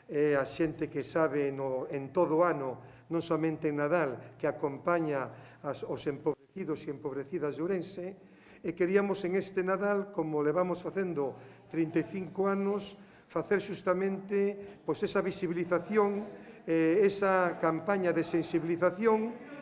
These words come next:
en que podamos todos os ourensás e ourensás que queiramos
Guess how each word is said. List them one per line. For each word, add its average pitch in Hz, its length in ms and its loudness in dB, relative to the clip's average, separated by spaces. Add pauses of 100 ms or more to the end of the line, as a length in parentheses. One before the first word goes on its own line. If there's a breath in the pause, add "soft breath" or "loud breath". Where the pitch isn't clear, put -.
en 185 320 2
que 165 480 4 (320 loud breath)
podamos 208 800 2
todos 196 240 2
os 175 80 -6
ourensás 180 600 2
e 175 40 0
ourensás 165 400 2
que 170 160 -4
queiramos 208 640 0